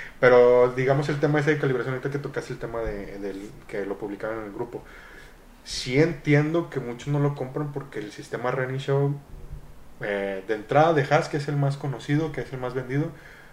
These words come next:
cuesta algo así como seis mil dólares. Entonces, sí, aunque sea dueño de una bodega con cierta cantidad de máquinas, pues soltar seis mil dólares, mm, así de contado,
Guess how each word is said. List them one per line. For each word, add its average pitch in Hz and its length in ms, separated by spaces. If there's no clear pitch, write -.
cuesta 113 320
algo 123 160
así 127 120
como 120 200
seis 98 280
mil 117 200
dólares. 156 400
Entonces, 110 580
sí, - 640
aunque 113 320
sea 98 260
dueño 139 380
de 135 180
una 120 220
bodega 123 500
con 107 140
cierta 117 280
cantidad 131 260
de 117 60
máquinas, 131 320
pues - 140
soltar - 400
seis - 380
mil 139 180
dólares, 143 360
mm, 104 380
así 107 280
de 127 160
contado, 131 680